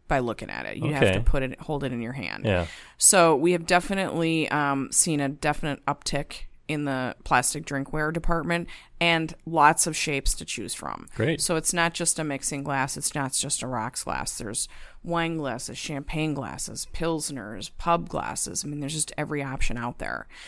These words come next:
Speaker 1: So, and it's all designed for commercial use, or the, the,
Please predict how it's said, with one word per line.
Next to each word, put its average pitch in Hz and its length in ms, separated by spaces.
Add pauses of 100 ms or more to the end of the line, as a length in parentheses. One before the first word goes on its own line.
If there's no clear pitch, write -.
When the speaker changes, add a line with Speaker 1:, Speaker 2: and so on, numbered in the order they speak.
(320)
Speaker 1:
So, 180 280
and 180 140
it's 170 200
all 185 180
designed 151 540
for 156 120
commercial 143 480
use, 127 580 (160)
or 156 140 (220)
the, 160 200 (100)
the, 156 140